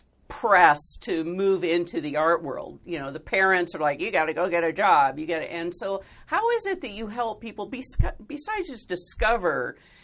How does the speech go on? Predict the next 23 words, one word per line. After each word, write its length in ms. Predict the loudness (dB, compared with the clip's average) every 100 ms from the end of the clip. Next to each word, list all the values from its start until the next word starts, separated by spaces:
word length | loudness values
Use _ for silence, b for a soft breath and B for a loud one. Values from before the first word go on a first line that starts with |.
| b b -2
their 320 | 2 2 6
art 340 | 8 8 6
within 440 | 0 -2 0 0 2
them, 320 | 2 0 0
but 140 | -2
also 540 | 2 2 2 0 -2 -2
really 520 | 0 0 0 -2 -4
that, 320 | -2 -2 -2
you 80 | -6
know, 100 | -4
this 160 | -6
is 100 | -4
a 40 | -4
great 400 | -2 0 0 -2
profession, 760 | -12 -2 0 0 -2 -8 -8 -8
and, 420 | -4 -2 -4 -4
and 280 | -6 -6 -2
what 180 | -4 -2
can 140 | -2
you 80 | -2
do 240 | 4 2
with 200 | 2 -4
it? 120 | -12